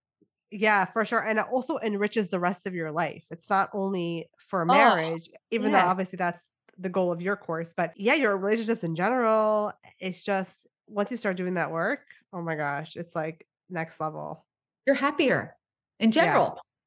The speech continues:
Speaker 2: I know
Speaker 1: Yeah.
Speaker 2: that some of my, my, my women, they're awesome. They come home, they go, "I asked for a raise and I got it. I never
Speaker 1: <laughs>
Speaker 2: would have done that." Or, "My relationship with my mom is so much better and I didn't get triggered by things she says. It was unbelievable." My favorite, my favorite feedback is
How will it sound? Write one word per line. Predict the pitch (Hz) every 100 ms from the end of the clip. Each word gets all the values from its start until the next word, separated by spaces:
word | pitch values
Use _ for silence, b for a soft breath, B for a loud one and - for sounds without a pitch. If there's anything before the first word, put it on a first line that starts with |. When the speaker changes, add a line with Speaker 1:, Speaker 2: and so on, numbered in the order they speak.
| _ _
Speaker 2:
I | 220
know | 226
Speaker 1:
Yeah. | 214 -
Speaker 2:
that | 202
some | 202 220
of | 220
my, | 208
my, | 190 196 190
my | 185 196 190
women, | 190 185 185 175
they're | 190 175
awesome. | 180 175 190
They | 170 165
come | 196
home, | 190 196
they | 185 180 -
go, | 285
"I |
asked | 320 381 381
for | 349
a | 311
raise | 277 294 349 269
and | 254
I | 247
got | 262 349
it. | 262 -
I | 220
never | 254 294
Speaker 1:
<laughs> | 349
Speaker 2:
would | 339
have | 269
done | - 349
that." | 370 254 202 B B B
Or, | 277 330 277
"My | 240 277
relationship | 269 294 370 370 269
with | 269
my | 285
mom | 254 285 294
is | 277
so | -
much | 269 311 -
better | 277 330 381 359
and | 349 262
I |
didn't | 262 302 262
get | 277 262
triggered | 320 262 269
by | 262
things | 262 262
she | 277
says. | 269 294 254 294
It | 277
was | 240 233
unbelievable." | 254 262 269 269 285 285 254 214 B _
My | 220
favorite, | 233 240 262 254
my | 202 226
favorite | 226 240 262 247
feedback | 226 220 202 196
is | 196